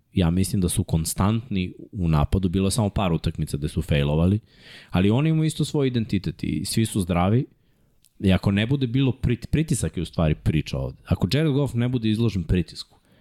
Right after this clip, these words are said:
Lionsi imaju šanse da, da se bore. Sad, šta im ne ide na ruku? Po mom mišljenju, Lambo.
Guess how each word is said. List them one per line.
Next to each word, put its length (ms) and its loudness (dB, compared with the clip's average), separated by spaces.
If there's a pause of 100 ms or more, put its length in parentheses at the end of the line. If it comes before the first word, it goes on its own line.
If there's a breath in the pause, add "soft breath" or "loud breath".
(140 soft breath)
Lionsi 360 2
imaju 180 0
šanse 360 -4
da, 140 -6
da 200 0
se 180 -2
bore. 320 -4 (400 soft breath)
Sad, 240 0
šta 180 0
im 100 -2
ne 140 -2
ide 120 -2
na 120 -2
ruku? 220 -2
Po 120 -8
mom 180 2
mišljenju, 380 0
Lambo. 280 0